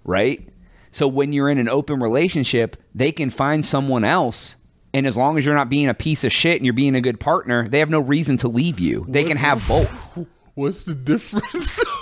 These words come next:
Speaker 2: <laughs> between that same, those same circumstances,
Speaker 1: Yeah.
Speaker 2: but change all the opens to monogamous?
Speaker 1: 'Cause then you're cheating. Then you get left. Th-, it's an either or instead
Speaker 2: But
Speaker 1: of both.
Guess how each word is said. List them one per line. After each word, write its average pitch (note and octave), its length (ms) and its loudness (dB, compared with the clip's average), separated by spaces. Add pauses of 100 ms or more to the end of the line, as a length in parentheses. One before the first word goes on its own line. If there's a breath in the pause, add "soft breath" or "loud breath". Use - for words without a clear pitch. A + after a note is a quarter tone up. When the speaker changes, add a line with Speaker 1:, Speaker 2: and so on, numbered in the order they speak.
(380)
Speaker 2:
<laughs> C#4 680 -4
between F3 440 0
that C#3 440 2
same, F3+ 420 0
those D#3+ 220 2
same A3+ 280 2
circumstances, E3 760 0
Speaker 1:
Yeah. D#3 100 2
Speaker 2:
but C3+ 160 0
change D3+ 340 0
all C#3+ 260 2
the C#3+ 100 2
opens C#3 480 -2
to D#3 100 0
monogamous? A2+ 720 0 (540 soft breath)
Speaker 1:
'Cause D3 160 0
then D#3 140 2
you're C3+ 100 2
cheating. F#2+ 460 -2 (760)
Then C#3+ 220 -2
you C#3 60 -2
get B2+ 180 0
left. B2+ 440 -2 (460)
Th-, D#3 140 0
it's F3+ 160 0
an E3 160 0 (100)
either E3+ 300 2
or D#3 360 2
instead C3 300 0
Speaker 2:
But A#2 120 2
Speaker 1:
of A#2 40 -6
both. C3 120 2